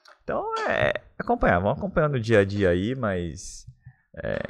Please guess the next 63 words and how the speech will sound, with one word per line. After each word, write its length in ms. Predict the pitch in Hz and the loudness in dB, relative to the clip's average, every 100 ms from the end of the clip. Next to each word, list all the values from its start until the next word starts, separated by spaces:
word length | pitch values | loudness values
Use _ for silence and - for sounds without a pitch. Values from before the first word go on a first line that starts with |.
| - - | -10 -8
São 140 | 123 | -4
Paulo 200 | 120 131 | 2 4
vai 100 | 165 | 4
com 100 | 170 | 2
o 40 | 160 | -2
que 100 | 147 | -2
tem 220 | 135 123 | -2 -4
de 100 | 123 | -4
melhor. 540 | 104 95 95 127 - - - - - | -2 0 2 0 -4 -18 -18 -18 -10
Lembrando 380 | - 101 104 104 | -2 2 4 4
que 120 | 107 | 4
o 60 | 110 | 4
longo 320 | 101 104 107 | 6 4 4
de 140 | 95 - | 2 8
Jamal 540 | 110 110 110 110 110 | 12 12 12 12 12
Lewis 560 | 104 104 113 117 107 101 | 10 10 12 10 8 6
não 140 | 101 | 0
poderão 460 | 101 98 95 95 92 | 4 4 4 2 0
atuar. 600 | 95 90 95 131 143 - - _ - - _ | -2 2 4 4 -2 -10 -18 _ -20 -20 _
Já 240 | - - | -2 4
estão 220 | 95 - 98 | 4 4 0
inscritos 240 | 101 92 | 0 -2
no 80 | 98 | 0
bid, 280 | 92 117 120 | 0 0 4
podem 200 | 101 98 | 4 6
até 140 | 113 | 4
jogar 160 | 139 120 | 2 4
no 80 | |
Brasileiro, 480 | 104 101 95 101 123 | 6 6 6 4 4
mas 220 | 110 95 | 2 0
Copa 200 | - 101 | 0 0
do 60 | 101 | 2
Brasil 220 | 98 95 | 2 2
só 180 | 90 104 | 2 2
se 80 | - | 2
São 100 | 98 | -2
Paulo 160 | 90 | 0
passar 280 | 85 92 87 | 0 0 -2
de 80 | - | -2
fase. 400 | - 92 107 - - _ - _ - _ | 2 4 4 -2 -16 _ -20 _ -20 _
Não 100 | - | -6
pode 200 | 107 107 | 4 4
mais 120 | 104 104 | 6 4
aquela 180 | 104 | 4
situação 300 | 101 107 98 | 4 4 0
que 60 | 95 | 2
aconteceu 260 | 101 - 101 | 0 2 0
ano 80 | |
passado 300 | 92 95 98 | 0 0 -2
com 80 | 101 | -2
o 20 | |
Lucas 180 | 98 101 | -2 -2
de 60 | 98 | -2
entrar 260 | 90 98 | 2 2
entre 160 | 98 92 | 2 0
os 80 | 98 | 0
dois 180 | 101 92 | 0 4
jogos, 340 | 92 104 113 | 4 4 2
né? 180 | 98 101 - _ _ _ - | -2 -4 -10 _ _ _ -2
Acho 300 | 92 - - | -2 0 -2
que 200 | 104 90 | 0 0
o 200 | 85 - | -2 -4
pessoal 580 | 90 - 90 87 82 | -4 0 2 2 0